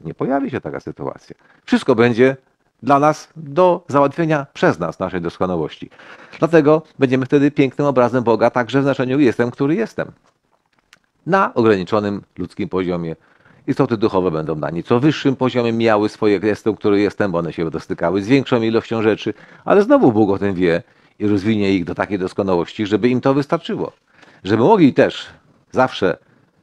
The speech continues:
w, w, w wszystkich sytuacjach, w których się znajdą,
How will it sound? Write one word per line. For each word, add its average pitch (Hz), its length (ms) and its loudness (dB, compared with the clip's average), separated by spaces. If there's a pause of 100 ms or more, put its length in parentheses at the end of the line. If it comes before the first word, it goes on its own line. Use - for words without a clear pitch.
w, - 120 -20
w, 87 460 -8
w - 140 -20
wszystkich 147 360 -2
sytuacjach, 107 460 0
w - 20 -20
których 95 220 0
się 87 120 -6
znajdą, 92 360 0